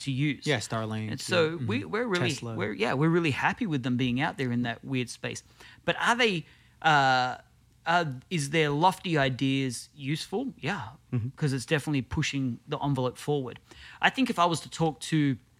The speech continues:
Speaker 1: uh, a lot of founders right now, I'm looking for them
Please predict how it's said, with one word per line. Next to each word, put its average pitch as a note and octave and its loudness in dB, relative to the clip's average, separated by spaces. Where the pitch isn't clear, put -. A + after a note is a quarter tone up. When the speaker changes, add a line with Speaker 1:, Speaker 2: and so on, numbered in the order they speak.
Speaker 1:
uh, C3 4
a D3+ -6
lot D3+ 0
of B2 -6
founders C#3 2
right C3 -2
now, B2 0
I'm F3 4
looking B3 -2
for E3 -4
them C#3+ 0